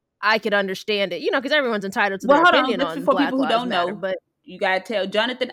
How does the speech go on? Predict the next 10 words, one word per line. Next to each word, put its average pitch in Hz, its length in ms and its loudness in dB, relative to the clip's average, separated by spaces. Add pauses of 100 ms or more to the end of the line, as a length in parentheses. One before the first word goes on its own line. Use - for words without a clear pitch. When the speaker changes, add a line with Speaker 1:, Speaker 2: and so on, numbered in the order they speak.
Speaker 2:
Isaac 202 420 0 (100)
is 202 380 -2
a 180 100 -6
basketball 180 600 -2
player. 175 540 -6 (260)
He 254 400 -4
was 226 380 -2
the 170 140 -10
first 196 520 -2
Black, 190 360 -2